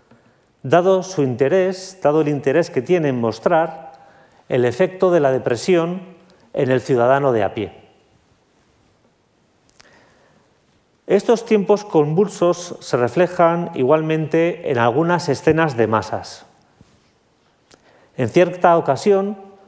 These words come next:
la cámara se eleva y compone un expresivo ángulo picado para mostrar al vagabundo abriéndose camino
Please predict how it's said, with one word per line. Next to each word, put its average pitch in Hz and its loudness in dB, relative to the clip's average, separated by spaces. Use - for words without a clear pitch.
la 117 2
cámara 180 2
se 139 0
eleva 180 2
y 135 -6
compone 170 0
un 165 2
expresivo 151 0
ángulo 160 2
picado 160 0
para 123 4
mostrar 151 2
al 165 4
vagabundo 175 0
abriéndose 151 2
camino 170 0